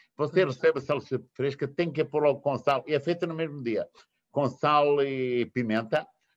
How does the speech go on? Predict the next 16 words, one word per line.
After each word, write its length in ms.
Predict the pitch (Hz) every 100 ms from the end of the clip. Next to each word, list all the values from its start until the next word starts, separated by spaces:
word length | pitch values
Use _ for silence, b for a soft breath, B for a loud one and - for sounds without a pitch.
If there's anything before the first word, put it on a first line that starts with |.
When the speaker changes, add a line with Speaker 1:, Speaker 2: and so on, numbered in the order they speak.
| _
Speaker 1:
pô-la 220 | 165 170
no 60 | 151
Speaker 2:
Uhum. 60 |
Speaker 1:
frigorífico, 460 | - 143 127 127 131
porque 140 | -
aquilo 180 | 143 143
é 40 | 151
muito 260 | 151 160
sensível. 440 | - 113 101 82 80 _ _ _ _ _ _
Eh, 220 | 160 151 -
se 140 | - -
deixar 280 | 170 196
cá 160 | 196 175
fora 220 | 170 139
uma 140 | 131 131
hora, 340 | 151 170 165